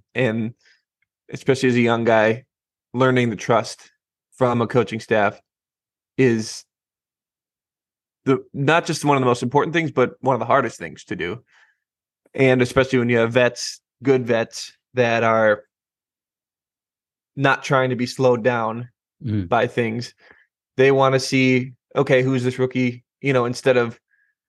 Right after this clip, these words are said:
Speaker 1: like, just being like, "Oh, he's off to the side. Oh, let's not worry about him." And I think,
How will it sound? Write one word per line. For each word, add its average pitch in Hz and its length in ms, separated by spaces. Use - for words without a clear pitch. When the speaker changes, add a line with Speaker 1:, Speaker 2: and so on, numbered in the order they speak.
Speaker 1:
like, 117 300
just 123 180
being 120 200
like, 113 120
"Oh, 120 140
he's 120 120
off 117 140
to 123 60
the 117 40
side. 117 280
Oh, 117 140
let's 110 180
not 117 160
worry 113 140
about 101 200
him." 104 160
And 123 480
I 160 60
think, 156 340